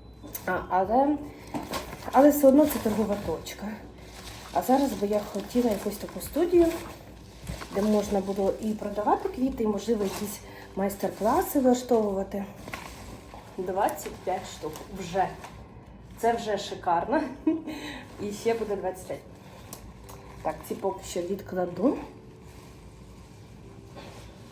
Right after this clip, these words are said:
Так, чому працюю не в своїй студії?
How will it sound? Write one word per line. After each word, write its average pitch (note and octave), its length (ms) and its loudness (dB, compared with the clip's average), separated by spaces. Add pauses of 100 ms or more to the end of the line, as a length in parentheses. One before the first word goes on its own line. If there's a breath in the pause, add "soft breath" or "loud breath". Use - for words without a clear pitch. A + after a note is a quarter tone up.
(1600 loud breath)
Так, A#3 240 6
чому D4+ 240 8
працюю C#4+ 480 6
не C#4 100 8
в C4 80 4
своїй B3+ 420 6
студії? A#3 600 4